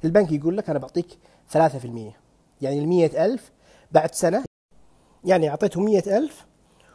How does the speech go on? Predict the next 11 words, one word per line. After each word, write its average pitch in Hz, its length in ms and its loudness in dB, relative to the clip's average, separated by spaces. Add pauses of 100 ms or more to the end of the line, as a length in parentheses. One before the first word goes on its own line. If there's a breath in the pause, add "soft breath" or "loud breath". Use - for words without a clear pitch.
(220 soft breath)
وتخلي 190 400 -2
المية 185 320 0
ألف 160 200 -4
عندهم 147 320 -6
لمدة 190 420 0
سنة، 269 280 -4 (440)
بعد 220 200 0
سنة 262 260 -2 (280)
تاخذ 208 420 -4 (420 soft breath)
مية 185 220 0
وثلاثة 170 480 -2